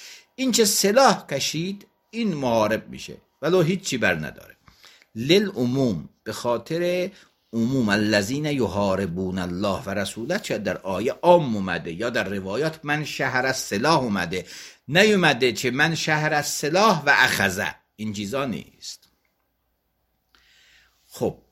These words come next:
این بحثم تمام شد. بحث سوم که یه مقدار توضیح بدم،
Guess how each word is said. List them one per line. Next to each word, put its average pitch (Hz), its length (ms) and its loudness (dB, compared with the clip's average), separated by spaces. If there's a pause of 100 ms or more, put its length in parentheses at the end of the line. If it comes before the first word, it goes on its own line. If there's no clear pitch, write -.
(280)
این 202 280 0
بحثم 151 540 0
تمام - 440 -16
شد. - 380 -20 (400)
بحث 277 320 2
سوم 214 540 -2
که 190 400 -2 (380)
یه 151 100 0
مقدار 120 360 2
توضیح 101 460 -6
بدم، 98 420 -8